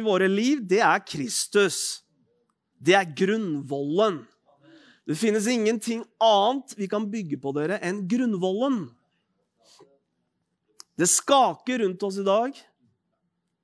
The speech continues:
Økonomien skaker. Det er krig.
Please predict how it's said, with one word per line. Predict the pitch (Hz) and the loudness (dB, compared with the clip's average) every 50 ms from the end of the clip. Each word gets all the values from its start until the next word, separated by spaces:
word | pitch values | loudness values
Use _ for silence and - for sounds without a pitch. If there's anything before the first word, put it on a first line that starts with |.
| _ _ _ _ _ _ _ _ _ _ _ _ _ _ _ _ _ _ _ _ _ _ - | _ _ _ _ _ _ _ _ _ _ _ _ _ _ _ _ _ _ _ _ _ _ -4
Økonomien | 190 180 202 190 208 208 202 190 185 180 196 220 220 | -2 0 2 2 2 2 0 0 0 0 -2 -2 -2
skaker. | - - - 226 190 165 143 - - 190 214 247 285 247 _ _ _ _ _ _ _ _ - | -6 -4 -2 0 0 0 0 -2 0 0 0 0 -2 -10 _ _ _ _ _ _ _ _ 0
Det | 175 | 0
er | 180 175 | 0 0
krig. | - - - 208 202 220 233 262 277 277 | -2 -6 -4 -4 -4 -4 -4 -6 -6 -8